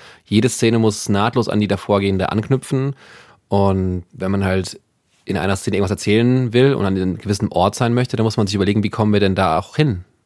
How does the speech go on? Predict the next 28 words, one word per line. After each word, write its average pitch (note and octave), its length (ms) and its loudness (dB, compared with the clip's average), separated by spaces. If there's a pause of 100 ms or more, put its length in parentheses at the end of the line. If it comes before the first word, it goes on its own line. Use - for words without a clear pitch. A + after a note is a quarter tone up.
(140)
in F#2+ 180 -2
der F2+ 280 0 (300)
Zeit? E2 440 -4 (540)
Ähm, F#2+ 300 0
sprich, - 420 0
schon A2 220 0
dieser B2 500 2 (240)
Ideenfindungs- A2 920 2
und G2 440 -2
Drehbuchentwicklungsprozess G#2 1160 0
war G#2 100 4
ein G#2 120 2
ganz A2+ 220 0
anderer A2 260 2
als F2+ 120 0
sonst, G2+ 340 -2 (140)
weil G2 100 2
man G2+ 240 2
einfach G#2 220 0
viel B2 240 0
verkopfter A2+ 600 -2
war, G2+ 280 4 (640)
ähm, G2+ 260 2
um G#2+ 160 2
die G2 160 0
Wege, G#2+ 520 4
um G2 140 0
die F#2 320 -2